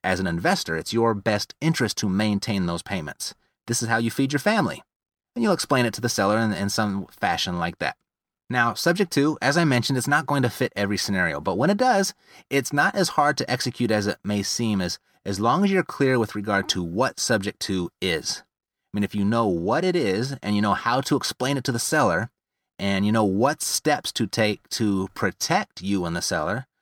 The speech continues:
you can build your entire business around using this strategy.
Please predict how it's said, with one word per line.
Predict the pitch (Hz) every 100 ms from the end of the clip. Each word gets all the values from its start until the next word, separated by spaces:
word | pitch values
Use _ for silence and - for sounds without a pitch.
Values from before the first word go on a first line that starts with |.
| _ -
you | 151
can | - 185 220
build | 113 160 170 101
your | 117
entire | 104 - 139 175
business | 104 87 123 143 107 -
around | 98 98 120 127 92
using | 107 90
this | 82 -
strategy. | - 107 80 64